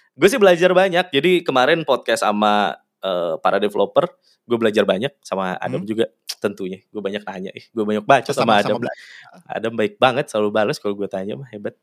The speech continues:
Speaker 2: <laughs>
Speaker 1: Mantap. It's kind of a good attitude yang jarang gue temuin. Jadi, ya itu, attitude lu yang baik, eh, tentunya ya, karena lu akan membangun sebuah, eh, ekosistem kerja
Speaker 2: Hmm.
Speaker 1: nantinya. So, eh, lu punya attitude yang bagus adalah hal yang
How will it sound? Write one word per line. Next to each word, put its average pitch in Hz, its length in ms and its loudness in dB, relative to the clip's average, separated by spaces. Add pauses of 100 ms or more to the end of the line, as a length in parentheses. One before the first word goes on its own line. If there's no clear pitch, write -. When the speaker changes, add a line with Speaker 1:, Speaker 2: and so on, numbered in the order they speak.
(140)
Speaker 2:
<laughs> 170 560 -2
Speaker 1:
Mantap. 180 240 2 (720)
It's 147 160 0
kind 156 180 6
of 156 140 4
a 151 80 2
good 156 180 2
attitude 175 400 4
yang 165 200 2
jarang 147 260 4
gue 156 100 0
temuin. 139 460 -2 (180)
Jadi, 175 460 4
ya 135 100 2
itu, 139 320 2 (280)
attitude 123 340 0
lu 131 100 0
yang 127 160 4
baik, 117 460 2
eh, 107 400 2
tentunya 107 500 2
ya, 117 160 2
karena 113 320 4
lu 139 140 4
akan 123 220 2
membangun 113 420 0
sebuah, 107 480 4 (160)
eh, 104 340 4
ekosistem 110 540 -2 (240)
kerja 120 340 2
Speaker 2:
Hmm. 123 80 0
Speaker 1:
nantinya. 113 380 -2 (260)
So, 123 460 2
eh, 110 240 4
lu 113 140 2
punya 110 360 2
attitude 104 300 -2
yang 104 160 0
bagus 98 180 0
adalah 101 280 2
hal 98 180 4
yang 98 220 2